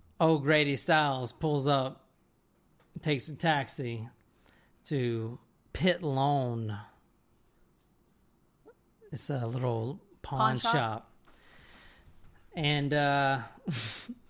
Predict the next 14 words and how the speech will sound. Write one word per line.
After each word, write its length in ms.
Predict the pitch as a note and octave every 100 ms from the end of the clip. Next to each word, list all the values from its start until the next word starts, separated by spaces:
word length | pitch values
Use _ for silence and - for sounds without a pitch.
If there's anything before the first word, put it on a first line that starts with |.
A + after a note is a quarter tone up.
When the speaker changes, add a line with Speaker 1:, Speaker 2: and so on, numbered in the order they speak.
| - - _ - - - - - - _
Speaker 1:
this 220 | E3+ D#3
is 80 | E3+
from 200 | G3+ F3+
the 80 | D#3+
book 400 | C#3 D3+ C#3 -
from, 340 | D3+ C3+ C3
uh, 460 | B2 A#2+ A#2 A2+ A2 A2 G#2+ - -
Fred, 440 | - C3 B2 B2 C#3+ -
Fred 340 | - D3 C3+
Rosen. 540 | C3+ C3 C3+ C#3+ C#3 C#3
I'm 120 | B2
reading, 460 | B2+ B2 B2 A#2+ A2+ _ -
quoting, 300 | C3 A#2+ A#2
uh, 140 | A2+